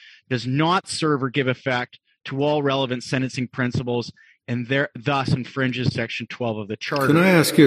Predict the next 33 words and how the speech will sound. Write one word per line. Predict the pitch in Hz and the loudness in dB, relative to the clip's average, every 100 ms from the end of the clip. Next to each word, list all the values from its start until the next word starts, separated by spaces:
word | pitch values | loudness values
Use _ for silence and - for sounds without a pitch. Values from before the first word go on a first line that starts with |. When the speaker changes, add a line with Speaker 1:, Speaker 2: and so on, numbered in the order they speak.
| - | 8
Speaker 2:
a | |
question, | 135 135 - 147 | 6 4 4 4
Mister | 131 104 - 120 | 4 2 2 0
Persky, | 110 - 120 - 123 | 0 0 0 0 -2
please? | - 123 120 - - - - - - | 0 2 2 -2 -8 -12 -16 -20 -16
Someone | - - 143 143 127 | -10 -2 2 4 4
is | 113 | 2
convicted | 135 120 127 131 131 | 2 4 4 4 4
of | 110 - | 4 4
first-degree | 131 120 - 120 123 117 | 4 4 2 2 4 4
murder, | 110 107 123 147 - - - - - - - - - | 4 4 2 -2 -6 -14 -16 -18 -20 -20 -20 -20 -16
and | 120 110 | -6 0
they're | 110 | 0
sentenced | 104 131 123 120 - | 0 0 0 -2 -2
to | 113 | 0
life | 113 117 - | 2 2 0
imprisonment | 113 120 110 107 120 127 | -4 -2 -2 0 -2 -2
without | 110 107 117 113 | -4 -2 -2 -4
parole | - 113 107 110 | -4 0 0 0
for | 107 - | -4 -12
twenty-five | - 120 117 110 110 110 101 | -10 -6 -4 -4 -2 -2 -2
years. | 104 101 110 104 - - - - - | 0 0 0 -4 -10 -14 -20 -20 -4
Ten | 156 160 | 0 2
years | 151 135 127 120 131 | 4 4 4 2 0
into | 127 120 | 0 0
their | 113 110 | 2 2
sentence, | 104 - 120 110 104 107 - | 2 0 -2 -2 -6 -6 -10
they | - 117 | -8 -6
commit | - 123 117 | -2 0 0
another | 117 120 117 | 2 2 0
first-degree | 107 - 113 - 113 104 117 | 0 -2 -4 -4 -8 -2 -2
murder. | 107 107 110 - - - - - _ _ _ _ _ _ _ _ _ _ - | 0 0 -2 -4 -12 -16 -20 -20 _ _ _ _ _ _ _ _ _ _ -12
Um, | 107 101 92 | -8 -8 -10